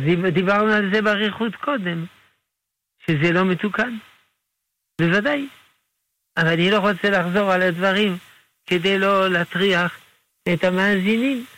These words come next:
<laughs> טוב, אבל אתה צודק מאה אחוז. לא יודע מה זה מתוקן, מת-, לא מתוקן. זה נגד התורה, נגיד. אתה צודק? דיברנו על זה קודם.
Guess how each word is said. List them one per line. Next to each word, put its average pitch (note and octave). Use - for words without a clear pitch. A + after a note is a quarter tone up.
<laughs> F#3
טוב, A3+
אבל E3+
אתה F3
צודק F3+
מאה F#3+
אחוז. A3+
לא F3+
יודע F#3
מה F3
זה E3+
מתוקן, F3
מת-, E3
לא G3+
מתוקן. D3+
זה D#3+
נגד G3+
התורה, E3+
נגיד. B2+
אתה D#3+
צודק? F3+
דיברנו F#3+
על D3+
זה D3
קודם. C#3+